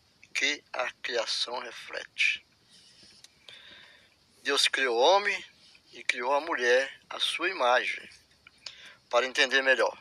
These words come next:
a expressão, a imagem de Deus, façamos essa pergunta. Ídolo e imagens não, ídolo e imagens são a mesma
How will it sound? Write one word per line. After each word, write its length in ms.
a 60
expressão, 520
a 120
imagem 280
de 120
Deus, 380
façamos 800
essa 220
pergunta. 580
Ídolo 540
e 80
imagens 920
não, 500
ídolo 280
e 60
imagens 480
são 300
a 60
mesma 420